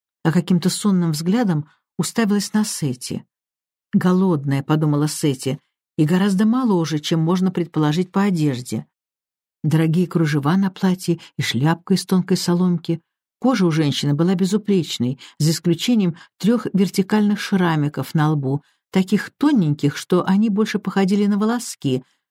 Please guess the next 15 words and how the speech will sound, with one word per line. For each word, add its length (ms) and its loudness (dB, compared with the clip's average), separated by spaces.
до 140 2
того 280 2
ещё, 300 0
как 200 0
детские 400 0
волосы 360 0
становятся 540 0
густыми 480 0
и 60 0
тяжёлыми, 680 -2
как 220 -4
та 160 2
масса 380 0
чёрных 460 -2
кудрей, 440 0